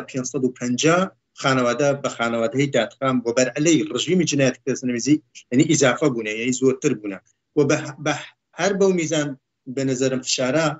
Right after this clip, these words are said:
حکوومەت فشارێکی زۆری بۆ سەر خانەوادەی دادخان هێناوە. هەروەندەی حقوق بەشەری بە نەزەرم لەو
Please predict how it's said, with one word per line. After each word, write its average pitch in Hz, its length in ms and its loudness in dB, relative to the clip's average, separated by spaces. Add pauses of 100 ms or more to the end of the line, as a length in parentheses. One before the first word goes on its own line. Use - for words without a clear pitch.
(360)
حکوومەت 160 440 2 (340)
فشارێکی 175 520 0
زۆری 160 420 2
بۆ 131 100 4
سەر 151 240 -4
خانەوادەی 120 500 0
دادخان 120 380 -2 (100)
هێناوە. 101 380 -4 (400)
هەروەندەی 139 420 4
حقوق 151 240 2
بەشەری 147 300 4
بە 143 100 4
نەزەرم 139 360 0
لەو 156 120 4